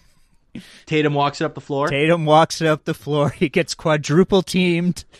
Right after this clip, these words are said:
Speaker 1: He's looking over
Speaker 2: Yeah.
Speaker 1: at the bench.
Speaker 2: <laughs>
Speaker 1: And, and Missoula just waves his hands like, like,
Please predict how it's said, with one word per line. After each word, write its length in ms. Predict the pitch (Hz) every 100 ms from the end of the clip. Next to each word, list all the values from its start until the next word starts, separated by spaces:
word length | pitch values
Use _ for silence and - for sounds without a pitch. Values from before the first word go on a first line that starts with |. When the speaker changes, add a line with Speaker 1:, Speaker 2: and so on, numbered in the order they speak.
| _ _ -
Speaker 1:
He's 200 | 165 131
looking 360 | 175 - 170
over 180 | 170 165
Speaker 2:
Yeah. 220 | 175 185
Speaker 1:
at 60 | 196
the 180 | 180 151
bench. 640 | 185 165 208 180 - -
Speaker 2:
<laughs> 1200 | 151 - - - _ 202 - - 480 - 185 240 247
Speaker 1:
And, 480 | 175 143 165 156 -
and 220 | 180 175
Missoula 500 | 175 165 165 185 185
just 240 | 156 165 135
waves 340 | 143 165 156
his 160 | 175 -
hands 500 | 160 165 165 143 143
like, 280 | 131 120 143
like, 240 | 131 123